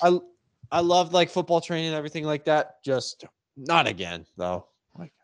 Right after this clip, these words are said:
nah. I, I'm cool with just chilling. All right, let's talk about,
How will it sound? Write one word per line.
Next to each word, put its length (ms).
nah. 220
I, 220
I'm 140
cool 260
with 120
just 220
chilling. 400
All 100
right, 100
let's 220
talk 220
about, 300